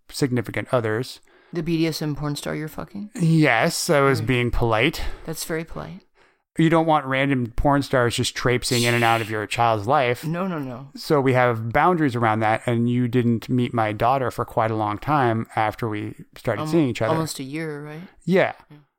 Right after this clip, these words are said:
Speaker 1: And this is something my wife and I came up with, just because you wanna make sure that it's gonna be a long-term relationship. You don't want random people coming in and, and out of your kids' lives and having them get attached and then them being gone a few
Speaker 2: Gone.
Speaker 1: months later.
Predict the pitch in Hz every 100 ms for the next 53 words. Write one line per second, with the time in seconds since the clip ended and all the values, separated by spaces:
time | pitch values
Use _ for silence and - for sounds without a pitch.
0 | - 127 123 123 135 117 - 127 135 113
1 | 113 107 104 104 - 107 101 131 147 127
2 | 117 - 147 156 139 135 113 135 135 131
3 | 123 - 135 120 117 110 123 113 110 107
4 | 101 113 107 107 - 107 113 107 117 107
5 | 113 110 113 113 104 104 98 113 110 110
6 | 104 104 104 107 - 107 98 101 101 -
7 | 110 - 104 101 98 - - - _ _
8 | _ - 135 110 113 113 110 107 104 110
9 | 110 107 - - 113 107 104 104 104 104
10 | 107 104 104 104 101 98 127 107 101 107
11 | 151 175 117 92